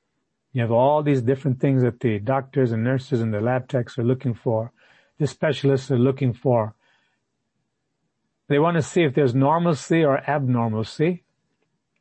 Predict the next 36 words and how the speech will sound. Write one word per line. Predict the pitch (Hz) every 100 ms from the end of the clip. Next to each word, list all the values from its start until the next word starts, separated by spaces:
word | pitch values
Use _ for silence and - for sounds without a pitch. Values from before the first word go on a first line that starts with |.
| _
because | 135 139 127
if | 127
there's | - 131 117
an | 123
abnormalcy, | 156 175 135 127 120 - 160
they | 127
need | 135 131
to |
take | 123 135
action, | 131 143 - 151 175 _ _ _ _ _ _ _ _ _ _ _ _ _ _ _ _ _ _ _ _ _ _ -
and | 135
the | 135
patient | 165 151 147
needs | 123 120
to | 123
take | 131 120
action. | 135 131 - 143 170 _ _ _ _ _ _ _ _ _ _ _ _ - _ _ _
So | - 214 190 185
in | - 160
that | 175 -
profile, | - 208 240 - 170 156 190
you | 190 160
have | 151 160 160
these | 131 131 160 -
different | - 139 - 156 170
things | - 190 117
that | 131
we | 123
mentioned, | 131 139 135 - - _ _ _ _
common | 156 165 127
things | 117 120 147
like | -
cholesterol | - 131 135 - 139 127 135
and | 120
sugar | - 147 127 135 139
and | 110